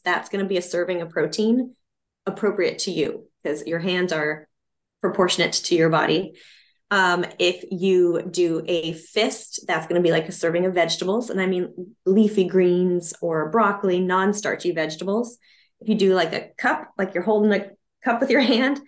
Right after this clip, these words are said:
um, that's gonna be carbohydrates. So like your starchy carbs. So like imagine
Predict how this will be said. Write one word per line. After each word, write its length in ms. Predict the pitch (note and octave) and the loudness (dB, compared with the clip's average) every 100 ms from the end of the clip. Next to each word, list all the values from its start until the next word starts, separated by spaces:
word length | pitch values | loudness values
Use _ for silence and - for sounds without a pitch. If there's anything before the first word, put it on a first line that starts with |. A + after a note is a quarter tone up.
| _ _ _ - | _ _ _ -4
um, 300 | G#3 F#3+ F#3+ | 0 0 2
that's 180 | C4+ - | 0 2
gonna 180 | G#3+ | 0
be 460 | G3 G3 G3+ G3+ - _ | 0 -2 -2 -2 -6 _
carbohydrates. 680 | A3 G#3 B3+ F3 E3 A3+ B3+ | -2 0 0 -2 0 -2 -2
So 80 | F#3+ | -4
like 280 | E3+ E3 - | -4 -4 -4
your 320 | D#3+ D#3+ E3 | -2 0 -2
starchy 420 | E3 D#3+ D#3 F3+ | -4 -6 -4 -6
carbs. 460 | E3+ E3 F#3 G3+ - | -2 0 0 -2 -8
So 180 | - F3+ | -2 0
like 140 | E3+ | 2
imagine 540 | F3+ F3 F3 E3+ D3+ | 2 0 0 -2 -6